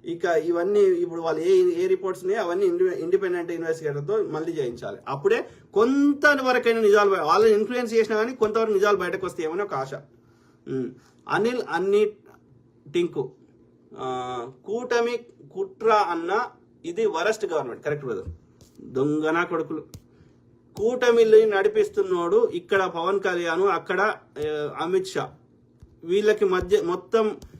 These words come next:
యొక్క కథా రచన దర్శకత్వం చేస్తుంది. బీజేపీ పాలసీస్ని డిఫైన్ చేస్తున్న వాళ్ళు పార్లమెంట్ ఓపెనింగ్కి వచ్చిన బొర్రేసుకొని వచ్చినటువంటి ఆ కాషాయ వస్త్రాలు వేసుకున్న ఆర్య బ్రాహ్మణులు. మన రాష్ట్రంలోకి వస్తే, ఇక్కడ తె-, ఆ, తెలుగు రాష్ట్రాలకు వస్తే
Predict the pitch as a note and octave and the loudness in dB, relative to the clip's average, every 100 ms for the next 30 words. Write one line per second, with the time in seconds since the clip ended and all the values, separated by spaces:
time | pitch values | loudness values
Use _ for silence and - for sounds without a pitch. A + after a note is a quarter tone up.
0 | _ F3+ E3+ E3+ D#3 E3+ G#3 G3 F#3 F#3+ | _ -8 -4 -4 -4 -2 2 2 0 -2
1 | F3+ E3+ E3 F3+ F3+ F3+ E3 D#3+ F3 F#3 | -4 -4 -8 -10 -8 -8 -6 -6 -4 -2
2 | E3+ F3+ F#3+ F#3+ F3+ E3 E3 D#3+ D#3 D#3+ | 2 2 2 0 -2 -2 -2 -4 -10 -10
3 | D3 C#3+ F3+ F3+ F3 - E3+ D#3+ E3+ A#3 | -10 -8 -4 -2 -4 -6 -8 -4 -4 -4
4 | - - _ D#3 F#3+ A3 G#3+ G3 F#3+ F3+ | -10 -16 _ -4 -2 0 0 2 2 0
5 | F3 F3 E3+ D#3+ D3+ G3+ D#3+ E3 F#3 F#3+ | -2 -2 -2 -2 -4 -4 -2 -2 -2 -4
6 | - F3 D3 D#3+ D3 D3+ E3+ A#3+ - - | -4 -6 -8 -8 -10 -8 -6 -6 -8 -14
7 | D#3+ D3 D#3 F#3+ G#3+ G3+ F#3 E3+ F3 E3 | -10 -6 -4 -4 -2 -2 -2 -4 -4 -4
8 | D3+ D#3 D#3 A3 - - - E3 G#3+ G3 | -6 -4 -2 -2 -6 -10 -2 4 4 4
9 | E3+ D3 C#3+ A#2+ A2+ - _ _ _ _ | 0 -4 -6 -8 -10 -18 _ _ _ _
10 | _ _ _ _ _ _ D#3 F3 F#3 F3+ | _ _ _ _ _ _ -4 0 0 0
11 | E3+ F3 E3+ D#3+ D#3 D3 - E3+ D#3 D#3 | -2 -2 -4 -2 -4 -4 -6 -4 -4 -2
12 | D#3+ D#3+ D3+ C#3 - C#3 D#3+ F3+ E3+ D#3 | -2 -2 -2 -6 -8 -4 -2 -2 -2 -4
13 | E3 D3 D3 C#3+ D#3 | -4 -6 -6 -4 -4